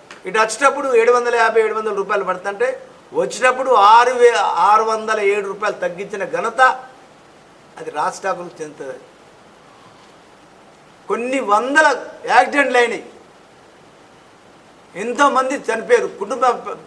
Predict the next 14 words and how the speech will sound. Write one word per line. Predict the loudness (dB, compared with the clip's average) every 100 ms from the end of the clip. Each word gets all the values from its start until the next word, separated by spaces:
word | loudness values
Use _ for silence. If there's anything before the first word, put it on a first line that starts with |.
| -16
పె-, | -14 -14
పెద్ద | -8
మంది | -6 -6 -8
చనిపోతే | -8 -10 -8
ఆ | -10
కుటుంబం | -10 -12 -12 -12
వీధిన | -12 -10 -10
పడుతుంది. | -10 -14 -20 -20 -20 -20 -20 -20 -16
అది | -12 -8
కావద్దు, | 0 4 4 4 4 4 0 -10 -20 -20 -18 -2
నా | -2
ప్రజలకు | 0 0 0 2
అన్యాయం | 2 2 0
జరగద్దు. | 2 4 4 6 4 4 -2